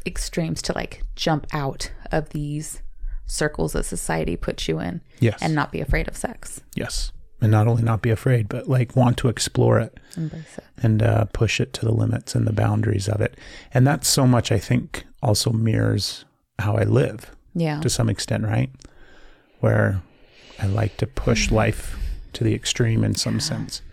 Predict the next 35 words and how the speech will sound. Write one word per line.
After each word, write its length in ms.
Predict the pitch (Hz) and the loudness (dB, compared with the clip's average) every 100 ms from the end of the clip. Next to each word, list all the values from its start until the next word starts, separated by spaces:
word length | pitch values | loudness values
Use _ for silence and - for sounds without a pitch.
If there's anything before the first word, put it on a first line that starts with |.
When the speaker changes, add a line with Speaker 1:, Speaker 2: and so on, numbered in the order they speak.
| - - - - - - - | -18 -20 -20 -20 -18 -12 -4
Speaker 2:
and 80 | 120 | -2
explore 480 | - - 117 107 | -2 0 4 4
the 100 | 104 98 | 4 2
boundaries 640 | 107 101 101 101 101 - | 2 2 2 0 -2 -2
of 160 | 98 | -2
what 300 | 110 107 - - - - - - - - - | 0 -2 -2 -16 -20 -20 -20 -20 -20 -20 -6
this 200 | - 110 | -2 0
life 200 | 107 104 | -2 -2
has 220 | - 110 - | -2 -4 -4
to 80 | |
offer. 440 | 113 127 127 127 127 - _ _ - - - - - | -2 0 0 -4 -8 -12 _ _ -20 -20 -18 -20 -4
And 120 | 120 | 0
sex 280 | - 113 - | 2 0 0
is 80 | 107 | -2
just 220 | 120 - | -2 0
an 60 | 110 | -2
extension 480 | - - 139 127 117 | -2 -2 0 0 -2
of 160 | 107 | -4
that. 220 | 107 101 - - | -6 -10 -10 -6
Speaker 1:
It's 320 | - - 92 | -2 0 2
an 80 | 95 | 0
extension 420 | - 170 - 175 | -4 -12 -10 -12
of 100 | 165 | -10
that. 220 | - - - - _ _ _ _ _ - - - | -10 -12 -16 -20 _ _ _ _ _ -20 -6 2
Speaker 2:
And 100 | 113 | 4
I 40 | |
like 240 | 110 131 | 6 4
it. 120 | - - - - | 0 -10 -14 -6
Speaker 1:
Yeah. 80 | 170 | -4
I 40 | 185 - - - - - | -4 -10 -20 -20 -20 -10
Speaker 2:
And 60 | - | 2
Speaker 1:
like 80 | 110 | 2
it 60 | |
Speaker 2:
so 400 | 104 120 107 104 | 4 4 6 4
Speaker 1:
too. 140 | 104 | 2